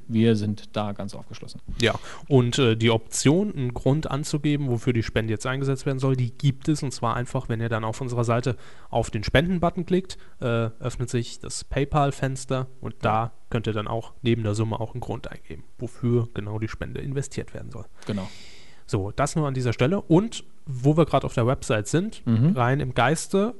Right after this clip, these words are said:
Speaker 2: klickt auch oben auf die Filmschule und da könnt ihr dann auch unter Berücksichtigung von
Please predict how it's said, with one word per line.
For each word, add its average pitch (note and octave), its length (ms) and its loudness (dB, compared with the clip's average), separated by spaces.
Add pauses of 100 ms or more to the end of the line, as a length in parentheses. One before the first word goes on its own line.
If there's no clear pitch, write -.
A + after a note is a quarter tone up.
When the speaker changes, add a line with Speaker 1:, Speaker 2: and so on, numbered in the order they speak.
(120)
Speaker 2:
klickt D3+ 260 4
auch B2 140 2
oben D3+ 260 2
auf C3+ 120 -2
die B2 80 0
Filmschule C3 500 2
und C3 240 -4
da C#3+ 180 6
könnt F3 300 0
ihr E3+ 80 0
dann D#3+ 180 0
auch E3+ 220 2
unter E3+ 340 2
Berücksichtigung C3 920 0 (360)
von A#2+ 340 -2